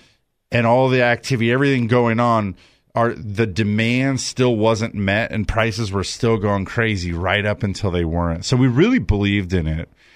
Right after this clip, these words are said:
And so I, that's what I was, that was kinda where I arrived, is like, "Man, have I, have I fallen into the same lane of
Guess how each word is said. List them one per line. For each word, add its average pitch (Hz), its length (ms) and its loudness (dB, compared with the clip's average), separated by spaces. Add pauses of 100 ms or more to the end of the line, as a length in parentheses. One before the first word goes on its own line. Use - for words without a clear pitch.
(140)
And 113 120 0
so 143 180 4
I, 180 240 2
that's 151 320 0
what 185 120 0
I 170 80 4
was, 156 360 -2
that 147 220 4
was 160 140 2
kinda 170 240 2
where 151 200 4
I 143 100 6
arrived, 123 600 2
is 95 140 0
like, 101 200 -2
"Man, 143 260 -2
have 117 120 -2
I, 147 420 -2 (1040)
have 120 160 2
I 147 220 6
fallen 135 760 2
into 120 300 0
the 104 120 2
same 120 680 -2
lane 107 840 0
of 92 760 -2